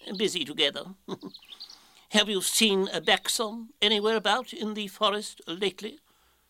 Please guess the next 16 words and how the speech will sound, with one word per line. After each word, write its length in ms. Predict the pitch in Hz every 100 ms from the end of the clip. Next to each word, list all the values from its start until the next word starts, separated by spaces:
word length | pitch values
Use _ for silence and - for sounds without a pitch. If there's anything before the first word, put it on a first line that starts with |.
| _ _ _ -
I 100 | 196
don't 240 | 170 170
know, 240 | 190 247 - - _ _ _ _
said 180 | - 170
Rabbit. 300 | 151 120 - - _ _ _ _
That's 240 | 220 214 -
what 140 | 226
I 140 | 196
came 240 | 196 202 185
to 100 | 208
ask 300 | 202 196 -
you. 180 | 233 226 - - - - _ _ -
What 180 | 254
are 60 | 269
they 160 | 247 247
like? 380 | 262 165 -